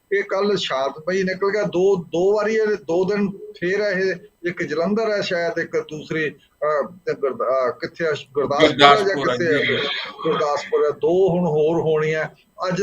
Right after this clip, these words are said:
Speaker 1: ਅੱਜ ਹੋ ਜਾਣਗੀਆਂ ਉਹ ਦੋਨੋਂ। ਤੇ ਇਸ ਕਰਕੇ ਪ-, ਇਹ ਟੋਟਲ ਮੈਸੇਜ ਜਿਹੜਾ ਹੈ,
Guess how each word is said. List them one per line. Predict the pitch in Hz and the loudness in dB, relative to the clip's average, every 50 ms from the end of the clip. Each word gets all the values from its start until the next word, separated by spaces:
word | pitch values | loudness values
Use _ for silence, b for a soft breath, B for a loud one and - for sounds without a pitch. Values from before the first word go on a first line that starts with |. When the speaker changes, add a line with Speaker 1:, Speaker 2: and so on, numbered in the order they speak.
| 208 170 185 | 0 0 -2
Speaker 1:
ਅੱਜ | 180 170 202 | -2 0 0
ਹੋ | 180 170 156 | 0 0 0
ਜਾਣਗੀਆਂ | 151 165 175 180 185 180 170 170 | 0 0 0 -2 -2 0 0 0
ਉਹ | 160 147 139 147 139 131 | 0 2 2 0 0 0
ਦੋਨੋਂ। | 135 127 131 139 151 151 - - _ _ _ _ _ | 0 0 0 0 -2 -4 -4 -8 _ _ _ _ _
ਤੇ | - 175 165 165 170 175 175 170 156 123 139 156 160 160 | -4 -2 -2 0 0 0 -2 -2 -4 -6 -10 -8 -2 0
ਇਸ | 185 196 185 180 | 0 0 0 -2
ਕਰਕੇ | - 214 202 196 180 208 214 | -2 -4 -4 -4 -2 -2 -4
ਪ-, | - - 208 | -2 -2 -2
ਇਹ | 175 165 190 | -2 0 -2
ਟੋਟਲ | 185 190 - 185 185 185 185 185 233 240 233 | -2 -2 -2 0 2 2 2 2 0 0 0
ਮੈਸੇਜ | 202 185 175 165 - - 202 196 185 | 0 0 0 -2 -2 -2 -2 0 0
ਜਿਹੜਾ | 185 196 190 190 180 | 0 0 0 0 -2
ਹੈ, | 143 160 151 151 147 143 b | -2 0 0 0 0 -2 b